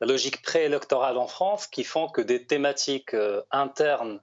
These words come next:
et d'ailleurs imposées notamment par une certaine droite, euh, sont confisquées par l'État afin de ne pas les abandonner à d'autres franges politiques et qui engagent directement des pays comme l'Algérie ou dans une moindre mesure le Maroc.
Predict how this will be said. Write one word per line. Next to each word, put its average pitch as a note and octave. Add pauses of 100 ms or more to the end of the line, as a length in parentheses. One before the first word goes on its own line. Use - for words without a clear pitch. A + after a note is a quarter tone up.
et A2+
d'ailleurs A#2+
imposées C3
notamment A#2+
par G#2+
une A2
certaine B2
droite, B2
euh, G#2 (600)
sont B2
confisquées F3
par A#2+
l'État C3
afin C3+
de A#2+
ne A#2+
pas C#3+
les C3
abandonner B2
à G#2
d'autres B2
franges G2+
politiques A2
et F#3
qui B2+
engagent A#2+
directement A2+
des C3
pays A#2+
comme G#2
l'Algérie G#2+
ou C#3+
dans A#2+
une A2
moindre A2
mesure G#2+
le G2+
Maroc. C3